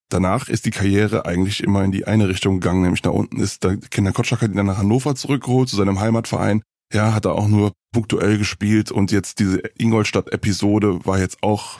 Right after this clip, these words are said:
sehr mäßig erfolgreich, kann ich sagen. Ja,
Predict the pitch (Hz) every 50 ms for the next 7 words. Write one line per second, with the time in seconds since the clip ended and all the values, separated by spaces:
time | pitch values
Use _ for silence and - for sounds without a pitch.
0 | - - - - - 104 95 95 90 87 78 - - _ _ _ _ _ _ -
1 | 101 98 101 104 - - 104 - - 90 - - 92 92 95 - 90 92 92 -
2 | - 92 92 90 - 87 92 92 92 95 98 - _ _ _ _ _ _ _ _
3 | _ _ - - 98 104 117